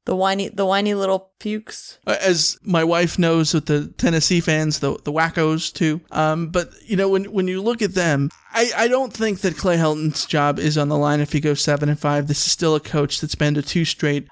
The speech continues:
Speaker 2: January sixth bowls. Uh, U S C hasn't done that in a decade.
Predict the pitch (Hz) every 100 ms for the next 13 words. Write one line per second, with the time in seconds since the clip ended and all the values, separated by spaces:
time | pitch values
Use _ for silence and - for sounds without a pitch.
0 | - 180 170 170 160 156 - 160 - 160
1 | 151 147 - - - _ 147 139 170 160
2 | 160 156 160 156 147 151 139 147 147 143
3 | 147 143 139 135 151 151 147 147